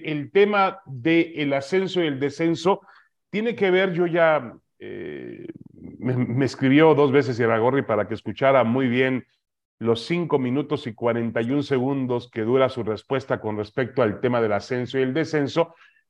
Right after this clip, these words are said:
donde él dice que nosotros, los medios, sacamos un, un poco o un mucho de contexto lo que él quiere decir. Él dice que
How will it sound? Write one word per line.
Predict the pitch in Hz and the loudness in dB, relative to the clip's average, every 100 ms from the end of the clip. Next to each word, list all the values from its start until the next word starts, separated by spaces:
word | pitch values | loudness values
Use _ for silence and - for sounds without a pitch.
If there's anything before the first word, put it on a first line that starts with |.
| - | -6
donde | 147 190 196 | 0 2 2
él | 220 190 | 0 -2
dice | 214 214 208 | -2 -2 -2
que | 170 | 0
nosotros, | 156 151 - 185 - 175 165 | 2 0 0 -2 0 -2 -2
los | 147 135 | -4 -2
medios, | 165 160 170 - _ _ _ | -4 -2 -4 -6 _ _ _
sacamos | - 151 165 180 165 | -10 -4 0 0 0
un, | 170 123 - _ _ | -2 -4 -14 _ _
un | 196 196 | 2 4
poco | 202 196 190 - | 4 4 4 2
o | 135 | 4
un | 147 185 190 | 4 4 4
mucho | 214 - 160 | 2 2 -2
de | 139 | 0
contexto | 165 151 185 - - | -2 -2 -4 -4 -4
lo | 170 135 | -2 -2
que | 143 | -2
él | 151 131 | -4 -2
quiere | 165 160 | 0 0
decir. | 160 160 196 254 143 - _ _ _ _ | 0 0 0 -2 -2 -8 _ _ _ _
Él | 180 208 | 0 2
dice | 202 233 240 - | 2 0 -2 0
que | 185 208 | 2 0